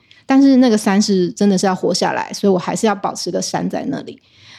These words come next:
我自己调成这个比例也是花了很多很多年，然后去挣扎，最后发现这个比例对我来讲是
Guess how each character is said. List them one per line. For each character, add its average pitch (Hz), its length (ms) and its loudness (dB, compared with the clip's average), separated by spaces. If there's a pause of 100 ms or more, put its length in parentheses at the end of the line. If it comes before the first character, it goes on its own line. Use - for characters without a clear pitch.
(260)
我 202 120 2
自 320 160 0
己 233 100 2
调 190 260 -2
成 196 160 0
这 220 60 2
个 226 80 2
比 180 220 -6
例 196 120 2
也 185 120 0
是 208 80 2
花 220 240 0
了 240 80 2
很 208 160 4
多 208 120 4
很 196 140 2
多 196 140 2
年， 185 320 2
然 180 180 0
后 202 60 4
去 214 120 -2
挣 196 300 0
扎， 185 220 -4
最 202 180 0
后 202 140 2
发 196 120 -4
现 202 160 0
这 285 120 -2
个 330 80 0
比 196 100 -4
例 202 120 -2
对 208 140 0
我 196 120 0
来 185 120 -4
讲 190 260 -6
是 196 360 -2